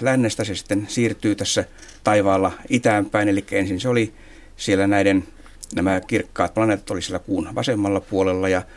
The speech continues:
sitten kuu on välillä siinä niiden välillä. Ja nyt tänä iltana niin on jo kuu on mennyt ohi tuosta Jupiterista, eli nyt sitten kuu rupeaa yhä enemmän ja enemmän etääntymään näistä kahdesta kirkkaasta planeetasta, jotka jäävät sinne iltataivaalle.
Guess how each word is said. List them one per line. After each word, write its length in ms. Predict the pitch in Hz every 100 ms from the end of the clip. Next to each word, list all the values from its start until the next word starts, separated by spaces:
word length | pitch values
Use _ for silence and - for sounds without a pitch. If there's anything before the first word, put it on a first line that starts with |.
| - -
sitten 340 | - - 92
kuu 240 | - 104 92
on 160 | 92 - - - - -
välillä 260 | 104 101 90
siinä 240 | 85 87
niiden 300 | 87 90 87 - - - - -
välillä. 360 | 151 156 131 123
Ja 200 | 123 123
nyt 320 | 139 113 - - -
tänä 200 | 107 98
iltana 400 | 101 98 98 95
niin 240 | 95 95 - - - -
on 180 | 104 101
jo 140 | 92
kuu 300 | - 104 98
on 120 | 90
mennyt 280 | 92 95 92
ohi 200 | 95 92
tuosta 240 | 85 -
Jupiterista, 640 | 87 87 90 85 82 - 92
eli 160 | 87 - 85 - - - -
nyt 140 | 90
sitten 260 | - - 117
kuu 220 | - 107
rupeaa 380 | 95 - 92 87 - - - - -
yhä 180 | 90 92
enemmän 300 | 95 92 95
ja 80 |
enemmän 340 | 98 92 92 95
etääntymään 720 | 107 95 82 85 87 87 - - - - -
näistä 260 | - 87 90
kahdesta 400 | 87 87 87 -
kirkkaasta 560 | - 85 - 85 - 87 - -
planeetasta, 440 | 101 90 - -
jotka 180 | 80 92
jäävät 220 | 85 87
sinne 200 | 110 107
iltataivaalle. 680 | 92 85 - 60 - -